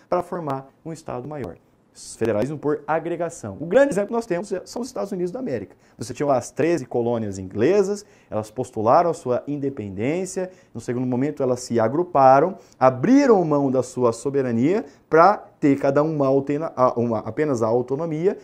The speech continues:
e formarem com isso os Estados Unidos da América. Então, nós temos nos Estados Unidos da América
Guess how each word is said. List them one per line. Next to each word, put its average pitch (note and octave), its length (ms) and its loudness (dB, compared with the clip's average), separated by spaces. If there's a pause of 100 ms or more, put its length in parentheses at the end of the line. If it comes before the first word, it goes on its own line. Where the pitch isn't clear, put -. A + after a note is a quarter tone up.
(120)
e D#3 80 -6
formarem D#3+ 440 -6
com D#3+ 160 -8
isso D3 180 -10
os D#3+ 80 -12
Estados D3 300 -12
Unidos C#3 200 -8
da D#3 80 -12
América. C3+ 400 -14
Então, G3+ 280 2
nós D#3 200 -4
temos D#3 240 -6
nos E3+ 160 -6
Estados C3 260 -4
Unidos A#2 160 -6
da G#2+ 100 -8
América D3 440 0